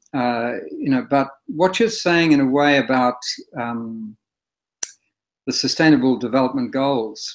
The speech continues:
my concern, uh, probably like, uh, those of your, your activist guests later, is that, um, you know, the, what we seem to be doing is we're, we're, we're kind of in a way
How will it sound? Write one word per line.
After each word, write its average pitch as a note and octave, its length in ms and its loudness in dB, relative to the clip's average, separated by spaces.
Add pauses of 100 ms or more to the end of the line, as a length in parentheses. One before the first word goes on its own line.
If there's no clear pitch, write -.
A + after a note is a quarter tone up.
my D3+ 320 2
concern, C#3+ 920 2 (100)
uh, B2 100 -8 (120)
probably F3 460 0
like, C3 260 0 (260)
uh, A#2 260 -6
those C3 300 0
of A2+ 120 -8
your, A#2+ 360 -4
your B2 200 -2
activist B2 640 -4
guests - 380 -2
later, B2+ 640 -4
is B2+ 340 0
that, B2 240 -2 (1200)
um, A#2 580 -4 (260)
you C#3 100 0
know, B2 140 2
the, A#2+ 460 -4 (260)
what D#3 540 -4
we B2+ 80 2
seem E3+ 260 2
to - 60 -6
be A#2+ 180 0
doing C#3+ 340 4
is A2+ 160 -6
we're, B2 340 -2 (140)
we're, C3 300 -6
we're C3+ 240 -6
kind D#3 220 0
of C3+ 100 2
in C3 100 4
a B2 60 2
way B2+ 480 -2